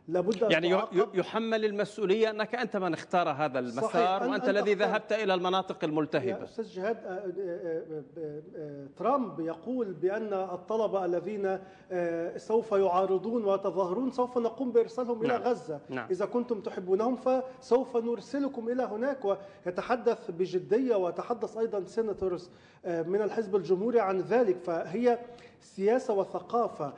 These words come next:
Speaker 1: الإشكالية بأن هؤلاء ينقلون الصوت الذي لا يريد الاحتلال الإسرائيلي أن يصل، آه، مع وجود سياسة التأطير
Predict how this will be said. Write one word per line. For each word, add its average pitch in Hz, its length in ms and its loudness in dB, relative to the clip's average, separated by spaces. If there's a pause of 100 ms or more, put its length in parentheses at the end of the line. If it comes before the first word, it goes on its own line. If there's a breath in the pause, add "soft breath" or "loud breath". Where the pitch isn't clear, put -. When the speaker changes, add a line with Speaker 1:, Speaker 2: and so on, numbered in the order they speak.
(300 loud breath)
Speaker 1:
الإشكالية 220 640 2
بأن 226 360 4
هؤلاء 233 600 0
ينقلون 208 480 -2
الصوت 226 640 0 (380 loud breath)
الذي 220 540 2 (160)
لا 190 220 2
يريد 233 580 2
الاحتلال 185 600 2
الإسرائيلي 185 540 -2
أن 185 120 2
يصل، 208 340 2 (460 loud breath)
آه، 180 220 2 (500)
مع 196 220 2
وجود 226 340 2
سياسة 240 520 2
التأطير 202 840 0